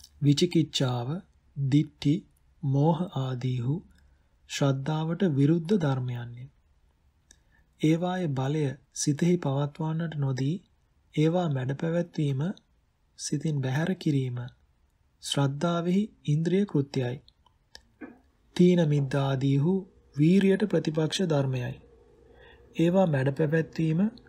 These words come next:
සිතින් බැහැර කිරීම වීරියාගේ ඉන්ද්‍රිය කෘත්‍යයි. ඉෂ්ට රූප ආරම්මන ආදියෙහි සිත ගෙන යන කාමච්ඡන්ද ආදීහු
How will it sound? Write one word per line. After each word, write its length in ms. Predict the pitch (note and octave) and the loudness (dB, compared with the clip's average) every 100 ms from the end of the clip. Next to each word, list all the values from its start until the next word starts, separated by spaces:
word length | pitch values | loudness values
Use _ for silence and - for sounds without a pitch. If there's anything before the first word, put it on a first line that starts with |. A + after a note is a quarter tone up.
| - - | -16 -4
සිතින් 420 | - E3 F3+ D3+ | 0 2 2 2
බැහැර 340 | C3+ E3 G#3 | 4 4 4
කිරීම 400 | F#3 C#3+ C3 A#2+ B2 C3 - - - - - - C3 | 2 2 0 -2 -6 -10 -16 -20 -20 -20 -20 -8 4
වීරියාගේ 880 | D3+ F#3 G3 D3+ C#3 C3 E3 F#3 - | 8 8 8 6 4 2 2 2 2
ඉන්ද්‍රිය 420 | D#3 F3+ F3 G3+ | 2 4 4 4
කෘත්‍යයි. 520 | - D3 - C#3 B2 - - - - - - - - - - - - - - - - - - | 2 -4 -2 -4 -4 -8 -18 -20 -20 -20 -20 -20 -20 -20 -20 -20 -20 -20 -20 -20 -20 -20 -6
ඉෂ්ට 360 | F3+ E3+ - - F#3+ - | 0 0 0 4 2 2
රූප 320 | C#3+ C#3+ E3 F#3+ | 0 2 2 0
ආරම්මන 720 | F#3 C#3 C#3 C#3 C3+ C3 C3 F3 - | 0 0 0 -2 -2 -4 -4 -4 -6
ආදියෙහි 580 | C3+ C3+ C3 C#3 C3+ C#3+ - | -6 -4 -2 0 0 -2 -6
සිත 320 | - - D#3 D#3 | -6 0 2 2
ගෙන 200 | C3 C#3+ | 0 0
යන 260 | D#3+ E3 D3+ G#3+ - - - - - - - | 2 0 0 -2 -6 -20 -20 -20 -20 -20 -10
කාමච්ඡන්ද 800 | C#3 C#3 D3 D#3+ - D#3+ D#3 D#3 | -2 0 0 0 -2 -4 -2 0
ආදීහු 580 | D3 C#3+ C#3+ C#3+ C3+ | 0 0 2 2 2